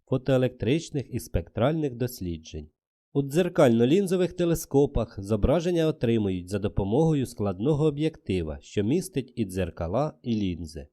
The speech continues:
Це дає змогу значно знизити оптичні спотворення телескопа порівняно з дзеркальними або лінзовими системами. У телескопах системи Шмідта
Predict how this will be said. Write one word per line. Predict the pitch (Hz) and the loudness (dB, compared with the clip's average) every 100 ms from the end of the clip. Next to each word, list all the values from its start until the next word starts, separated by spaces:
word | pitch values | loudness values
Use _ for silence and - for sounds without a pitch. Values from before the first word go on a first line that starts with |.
| _ | _
Це | 139 | -2
дає | 156 160 156 | 2 4 2
змогу | 120 127 143 90 | 0 0 0 0
значно | 82 98 175 - 175 | -4 -2 -2 -2 -4
знизити | 127 113 98 87 - 90 | -2 0 0 -4 -6 -6
оптичні | 85 143 165 160 | -4 -4 -2 -4
спотворення | 151 - - 101 113 120 107 | -6 -6 -6 0 2 2 -2
телескопа | 95 98 90 85 - 131 165 98 | -4 -4 -6 -8 -4 -4 -2 -6
порівняно | 82 107 95 147 180 156 120 | -4 -2 0 0 0 -2 -4
з | 90 | -4
дзеркальними | 85 80 104 160 165 147 143 127 | -8 -6 -4 -2 -2 -4 -6 -8
або | 104 90 87 | -8 -6 -2
лінзовими | 113 151 131 127 123 | -2 -2 -2 -4 -4
системами. | 120 120 - - 92 87 82 78 - _ _ _ _ | -6 -8 -10 -10 -10 -8 -10 -14 -20 _ _ _ _
У | 139 | 2
телескопах | 160 160 165 - 120 107 - | 4 6 4 2 2 2 0
системи | 120 117 135 127 - | -4 -2 0 2 0
Шмідта | - 135 190 - - 80 | 0 0 0 -2 -8 -8